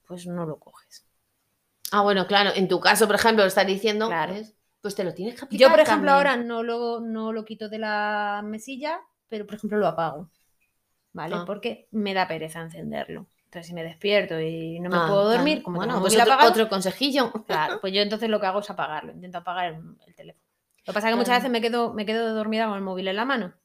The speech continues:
Speaker 1: entonces se me queda encendido. <laughs>
Speaker 2: Claro, pero, por ejemplo, yo, yo te hablo por mí en mi caso, apagarlo yo no, porque yo tengo a mi madre y a mí me da cosa apagarlo.
Speaker 1: Ya.
Speaker 2: Bueno, yo es que durante un tiempo mi padre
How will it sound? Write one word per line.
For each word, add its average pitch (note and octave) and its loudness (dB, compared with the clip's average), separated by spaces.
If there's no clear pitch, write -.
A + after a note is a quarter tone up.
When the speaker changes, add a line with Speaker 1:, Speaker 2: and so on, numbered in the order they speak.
Speaker 1:
entonces F#3 -12
se F#3 -12
me E3+ -10
queda F3 -8
encendido. G#3+ -4
<laughs> - -12
Speaker 2:
Claro, G#3 -2
pero, F#3+ -6
por F#3 -4
ejemplo, G#3+ -4
yo, G3+ -2
yo F#3 -4
te G3+ 0
hablo G3+ 0
por F#3 -4
mí F#3 -4
en F3 -6
mi D#3+ -8
caso, F#3 -8
apagarlo E3 -6
yo G3 -4
no, F#3+ -4
porque F3+ -10
yo F3+ -4
tengo F#3+ -6
a G3+ -4
mi F#3+ -4
madre G3 -4
y F3 -4
a E3+ -2
mí F#3 -2
me F#3+ -4
da F#3+ -4
cosa F#3 -8
apagarlo. D#3+ -8
Speaker 1:
Ya. F3+ -8
Speaker 2:
Bueno, F3+ 0
yo F3 -4
es F3 -8
que G3 -4
durante F3+ -4
un F3+ -2
tiempo F#3 -4
mi E3 -6
padre F3+ -2